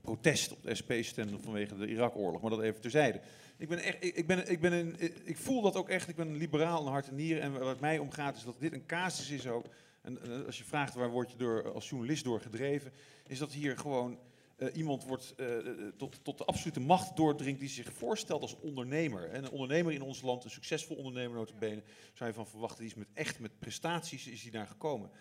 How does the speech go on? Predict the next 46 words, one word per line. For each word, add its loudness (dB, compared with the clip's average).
Dat -4
is, -10
dat -4
is -12
de, -4
eh, -6
dat -8
is -6
meritocratisch. 0
En -8
ik -10
geloof 2
in -4
dat -6
mer-, -4
meritocratische -6
principe, -12
dat -6
mensen, 0
eh, -2
gelijke 6
kansen 2
krijgen -4
en -6
op -8
die -4
manier, -4
eh, -2
zich -8
een -8
weg, -2
eh, -8
naar -10
boven 2
kunnen -8
vechten -8
in -10
onze -10
samenleving. -8
Dit 2
heeft 2
daar 0
niets 4
mee 0
te -10
maken. -8